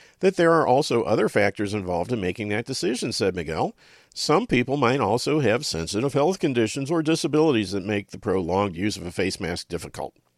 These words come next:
You think? Two earlier studies from Poland had similar findings after quizzing a total of a thousand participants.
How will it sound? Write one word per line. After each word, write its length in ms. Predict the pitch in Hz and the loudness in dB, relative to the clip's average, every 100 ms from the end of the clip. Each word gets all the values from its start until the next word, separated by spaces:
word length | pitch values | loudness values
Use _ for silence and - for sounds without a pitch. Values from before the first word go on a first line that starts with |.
| _ - _ _ _ - | _ -20 _ _ _ -12
You 160 | 73 | -10
think? 560 | 65 - - 98 185 - _ _ _ _ _ _ _ _ _ | -10 -10 -8 -6 -8 -10 _ _ _ _ _ _ _ _ _
Two 240 | - 143 104 | 0 2 4
earlier 340 | 135 208 107 | 6 6 4
studies 380 | - 104 98 107 | 2 0 0 -2
from 160 | 92 80 | -6 -2
Poland 400 | - 226 120 113 | 0 2 2 0
had 220 | 95 98 | -2 -2
similar 360 | 185 254 175 | -2 0 0
findings 520 | - 101 95 95 107 - | 0 0 0 -2 -6 -4
after 320 | 113 - 92 | -4 -2 -6
quizzing 400 | - 113 104 98 | -2 -2 -2 -6
a 40 | |
total 300 | 98 110 101 | -2 -2 0
of 80 | 87 | -4
a 60 | 85 | -4
thousand 480 | 110 156 202 123 | -2 -2 -2 -4
participants. 760 | 95 92 90 85 - 95 127 | -2 -2 -2 -6 -4 -6 -6